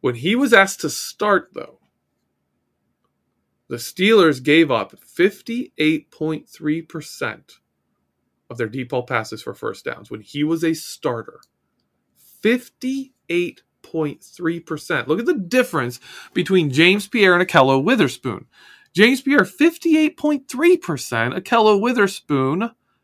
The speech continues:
twenty-six point two percent. Fifty-eight point three is by far the worst in the N F L. That would rank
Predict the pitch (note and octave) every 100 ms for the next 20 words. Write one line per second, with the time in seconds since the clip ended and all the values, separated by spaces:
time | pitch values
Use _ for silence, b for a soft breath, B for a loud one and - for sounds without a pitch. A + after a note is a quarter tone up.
0 | _ - A3+ A3 - A3+ - G#3+ F#3+ -
1 | A#3 A3 E3+ - A#2+ A2 b b b -
2 | B3+ B3 G3+ G#3+ D#3 G3+ D#3+ A#2+ D3+ B2
3 | - D#3+ D3 A#2 A2 A2 - A2+ A2+ A2+
4 | G#2+ A#2 B2 F3+ D#3 C3+ C#3 A#2+